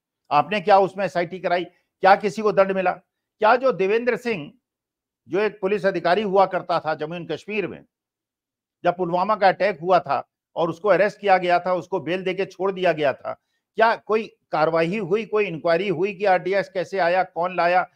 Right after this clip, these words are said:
और देवेंद्र सिंह की उसमें क्या संलिप्तता थी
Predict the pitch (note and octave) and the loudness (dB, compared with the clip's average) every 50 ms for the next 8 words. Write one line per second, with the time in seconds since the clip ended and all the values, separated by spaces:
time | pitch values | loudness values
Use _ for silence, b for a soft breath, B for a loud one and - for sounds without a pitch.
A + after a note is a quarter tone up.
0 | _ _ - - D3 B2 D#3+ D#3 E3 F#3+ G3 F3 - G3 G3 F3 D#3 F#3+ F#3+ F#3 | _ _ -8 -8 -8 -6 -6 -6 -6 -6 -8 -10 -10 -12 -14 -12 -6 -4 -4 -4
1 | F3 F3+ F#3+ F3+ - - F#3 F3 E3+ - F3 F3 E3+ E3+ E3+ _ - F3 - - | -4 -6 -10 -12 -6 -2 -4 -4 -4 -6 -10 -8 -8 -10 -10 _ -8 -6 -4 -4
2 | D#3+ D#3 - D3+ - | -4 -4 -6 -12 -20